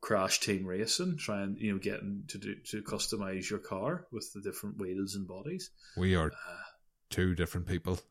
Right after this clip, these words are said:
Speaker 2: I forget that sometimes.
Speaker 1: <laughs>
Speaker 2: I mean,
Speaker 1: It's, yeah.
Speaker 2: the Sting, you complain about going to planets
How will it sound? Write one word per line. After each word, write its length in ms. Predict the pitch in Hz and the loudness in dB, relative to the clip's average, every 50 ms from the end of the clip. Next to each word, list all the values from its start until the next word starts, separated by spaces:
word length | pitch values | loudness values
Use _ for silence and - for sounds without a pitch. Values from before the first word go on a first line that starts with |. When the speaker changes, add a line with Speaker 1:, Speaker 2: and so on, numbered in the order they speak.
| _ - | _ -8
Speaker 2:
I 120 | 85 82 80 | -8 -6 -6
forget 340 | - - 87 87 87 143 | -4 0 2 6 6 6
that 140 | 147 87 - | 6 4 2
sometimes. 480 | - 98 95 87 98 95 95 95 - - - - _ _ _ | 0 0 0 2 0 0 0 0 -2 -4 -8 -14 _ _ _
Speaker 1:
<laughs> 240 | _ - - - - | _ -18 -12 -4 0
Speaker 2:
I 60 | 165 151 147 - - - 147 _ _ _ - 165 156 - - - - 151 151 - - - - 147 - - _ _ _ _ _ _ _ _ - - - - - - - - - - - - - - - - _ - 135 143 | 0 0 0 -2 -16 -20 -20 _ _ _ -2 -2 -2 -2 -2 -8 -8 -8 -8 -10 -14 -12 -12 -12 -14 -18 _ _ _ _ _ _ _ _ -14 -12 -10 -8 -8 -8 -8 -10 -12 -14 -16 -18 -20 -20 -20 -16 _ 6 10 10
mean, 100 | 165 170 | 12 12
Speaker 1:
It's, 260 | 165 165 - - - - - | 10 10 6 4 0 -2 -6
yeah. 300 | 160 165 165 165 156 147 | -4 -2 -2 0 2 6
Speaker 2:
the 80 | 160 165 | 8 10
Sting, 320 | - - 220 156 113 101 - _ - | 12 12 12 10 10 4 0 _ 6
you 140 | 147 147 131 | 8 8 10
complain 460 | - 156 139 151 185 196 190 190 185 | 10 10 12 12 12 12 12 12 10
about 220 | 151 143 143 135 | 8 10 10 10
going 240 | - 165 175 180 160 | 12 10 10 10 10
to 80 | - 135 | 8 6
planets 560 | - 147 131 117 107 110 113 - - - | 8 8 8 10 10 6 6 4 2 0